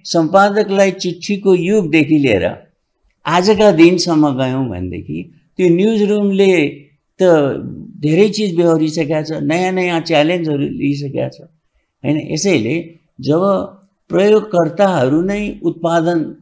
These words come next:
गर्न थाल्नुहुन्छ, सूचनालाई उत्पादन गर्न थाल्नुहुन्छ, सूचनालाई सेप गर्न थाल्नुहुन्छ, होइन? सूचनाको डिजाइनमा कन्ट्रिब्युट गर्नुहुन्छ कति, होइन? त्यसैले अहिले यो पत्रकार त एउटा खालि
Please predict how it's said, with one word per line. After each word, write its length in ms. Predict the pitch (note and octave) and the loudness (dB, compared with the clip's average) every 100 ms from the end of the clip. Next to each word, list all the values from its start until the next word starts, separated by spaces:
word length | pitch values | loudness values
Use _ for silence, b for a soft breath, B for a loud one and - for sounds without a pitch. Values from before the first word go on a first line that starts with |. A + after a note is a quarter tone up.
| - | -6
गर्न 320 | B2+ C3+ C3 | -2 0 -2
थाल्नुहुन्छ, 720 | B2 - E3 D#3 A#2+ F2+ F#2 G#2+ - _ _ - | -8 -8 0 2 0 -2 -8 -12 -14 _ _ -12
सूचनालाई 600 | - E3 F3 E3 D3 C3 | -6 -2 2 2 4 2
उत्पादन 520 | C3+ A#2+ C#3 C#3+ D3 | 0 0 2 2 2
गर्न 200 | C3 A#2 | -2 -4
थाल्नुहुन्छ, 420 | G#2+ G#2+ G2 G#2 | -4 -6 -6 -6
सूचनालाई 600 | D3 D3 D#3 D#3+ E3 E3+ | -10 -10 -10 -6 -6 -6
सेप 360 | E3 - G#3+ G#3+ | -6 0 2 2
गर्न 240 | C#3+ C3 A2+ | 0 0 -2
थाल्नुहुन्छ, 560 | G#2+ F2 - - - - _ _ _ _ _ _ | -8 -12 -16 -20 -20 -20 _ _ _ _ _ _
होइन? 160 | D#3 D#3 | -4 -4
सूचनाको 560 | D3 F3 E3+ F#3 F#3+ E3+ | -4 -4 -2 -2 0 2
डिजाइनमा 640 | D#3 D#3+ F#3 G3+ G#3+ F#3+ | 2 4 4 4 4 2
कन्ट्रिब्युट 500 | F3 F3 E3+ F3 D#3+ | 2 2 2 2 0
गर्नुहुन्छ 460 | C3 B2 G2 F#2 G2+ | 0 0 0 -4 -6
कति, 480 | - F2+ - - _ _ _ _ _ _ - | -8 -10 -10 -16 _ _ _ _ _ _ -6
होइन? 240 | C#3+ E3 | -6 -6
त्यसैले 380 | C#3 D#3 E3+ D#3+ | -4 -2 2 2
अहिले 320 | C3+ F3 G3+ | 4 4 4
यो 200 | F3+ E3+ | 4 4
पत्रकार 460 | D3+ C#3+ C3+ C#3 D3 | 2 -2 -2 -2 -2
त 80 | D3+ | -2
एउटा 280 | D#3 D3+ | -2 0
खालि 600 | D3+ D#3 F3 F#3+ F3+ - | -2 -4 -6 -6 -6 -10